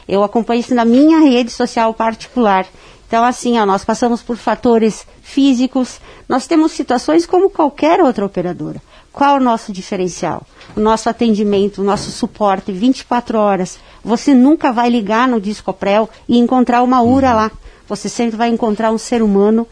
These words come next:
Speaker 1: que vai te atender, que vai te dar um suporte e que vai te dar uma direção.
Speaker 2: Obrigado,
Speaker 1: E a
Speaker 2: Adilane.
Speaker 1: solução.
Speaker 2: Obrigado pra ti. E aí, Éder, tudo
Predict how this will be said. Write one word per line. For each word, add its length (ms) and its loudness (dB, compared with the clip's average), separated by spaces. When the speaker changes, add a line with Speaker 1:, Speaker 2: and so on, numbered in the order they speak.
Speaker 1:
que 140 -10
vai 220 0
te 100 -4
atender, 540 0
que 120 -12
vai 120 -2
te 120 -6
dar 160 -2
um 40 0
suporte 540 -2
e 60 -14
que 100 -16
vai 160 -8
te 100 -14
dar 120 -8
uma 100 -6
direção. 480 -12
Speaker 2:
Obrigado, 240 -2
Speaker 1:
E 20 2
a 40 2
Speaker 2:
Adilane. 220 0
Speaker 1:
solução. 260 -10
Speaker 2:
Obrigado 300 0
pra 120 -2
ti. 300 -4
E 80 2
aí, 160 4
Éder, 400 0
tudo 420 0